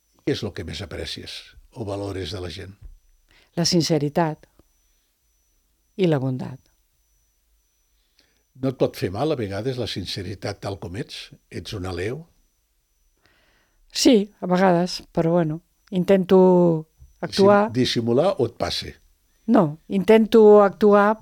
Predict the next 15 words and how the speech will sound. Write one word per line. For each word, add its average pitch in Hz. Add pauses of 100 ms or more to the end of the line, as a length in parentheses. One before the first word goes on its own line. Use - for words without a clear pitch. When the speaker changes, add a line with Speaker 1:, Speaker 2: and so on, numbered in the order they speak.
Speaker 2:
perquè 180
no 180
m'afecti 175
massa, 185
però 165 (600)
m'afecta 185
molt 190
i 180
m'afecta 175
molt, 185
eh, - (560)
les 190
decepcions, 180 (240)
m'afecten 165
molt. 151